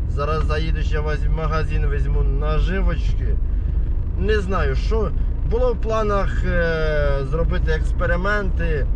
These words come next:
Напевно, зараз щось і зробимо, щось проекспериментуємо. Е, зробимо, можливо, батл там, між якоюсь там простою там насадкою з пуфіками.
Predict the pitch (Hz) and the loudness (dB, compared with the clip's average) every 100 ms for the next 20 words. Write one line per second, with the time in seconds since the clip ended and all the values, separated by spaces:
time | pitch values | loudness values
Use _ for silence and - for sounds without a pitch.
0 | - - 196 - 247 208 190 185 175 185 | -2 -2 -2 0 0 0 0 0 0 0
1 | 160 151 160 180 156 151 156 156 156 151 | 2 2 2 0 0 0 0 0 0 0
2 | 143 - 151 147 147 143 170 160 135 - | -2 0 -2 -2 0 0 0 -2 -2 0
3 | - - - 127 147 - 165 160 160 147 | -2 0 0 2 2 2 2 0 0 0
4 | 151 156 156 160 190 175 165 139 - 131 | 2 0 0 0 0 0 0 0 0 0
5 | - - - - - 147 147 151 151 147 | 0 0 0 0 0 0 0 0 0 2
6 | 156 147 147 135 - 156 139 - 190 180 | 2 2 0 0 0 0 0 0 2 2
7 | 165 151 147 - 156 156 - 147 - - | 2 2 2 2 2 2 2 0 0 0
8 | - 165 160 143 - - 101 | 0 0 0 0 0 0 0